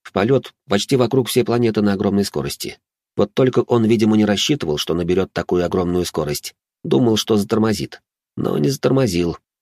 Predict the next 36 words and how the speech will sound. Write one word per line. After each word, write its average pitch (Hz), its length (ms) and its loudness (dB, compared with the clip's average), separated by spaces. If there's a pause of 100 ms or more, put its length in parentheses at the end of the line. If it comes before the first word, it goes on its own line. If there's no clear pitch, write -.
(260)
Потом 127 280 0
с - 60 -6
помощью 92 380 0
заклинания 90 560 -2
"Разговор 87 420 -2
с - 80 -8
мёртвыми" 90 460 0 (300)
и - 80 -2
смогли 123 340 2
узнать, 85 360 2
что - 160 -4
есть 87 280 0
ещё 110 300 0
два 76 180 -4
континента. 78 640 -4 (440)
Названий 135 460 0
им 110 220 0
не 113 100 2
дали, 62 360 -4 (240)
но 110 120 2
кратко 123 420 0
охарактеризовали. 104 920 0 (480)
Один 139 320 0
был 110 140 4
скован 104 360 2
во 90 120 -2
льдах, 92 500 -4
второй - 320 -2
был 98 160 2
сожжён 87 440 -2
светилом 110 540 -2
и - 80 -8
представлял 101 500 0
собой 98 300 0
выжженную 85 480 -2
пустыню. 69 520 -6